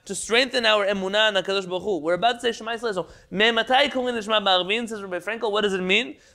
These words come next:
It means from where are we going to find inspiration to say Kiryat Shema with absolute faith in HaKadosh Baruch Hu? We don't have miracles. We don't have a Beit HaMikdash. We live in Galut.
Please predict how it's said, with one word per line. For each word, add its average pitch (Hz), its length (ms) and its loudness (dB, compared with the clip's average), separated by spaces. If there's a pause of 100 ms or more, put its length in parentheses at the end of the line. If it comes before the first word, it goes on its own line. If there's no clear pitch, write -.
(100)
It 190 100 -4
means 240 240 -4
from 202 260 -6
where 285 380 0
are 202 140 -2
we 190 120 -4
going 185 200 -2
to 165 100 -8
find 196 400 -6
inspiration 175 840 -4 (420)
to 165 120 -6
say 185 200 -2
Kiryat 156 380 -2
Shema 170 320 -4
with 156 200 -4
absolute 165 460 -6
faith 139 280 -6
in 135 60 -12
HaKadosh 131 300 -12
Baruch 120 200 -14
Hu? - 60 -20 (680)
We 175 80 -6
don't 185 160 -2
have 185 100 -2
miracles. 151 580 -6
We - 80 -10
don't 156 140 -4
have 147 140 -6
a 139 40 -8
Beit 143 140 -2
HaMikdash. 143 540 -6 (120)
We 160 140 -4
live 190 140 -4
in 196 120 -6
Galut. 196 400 -2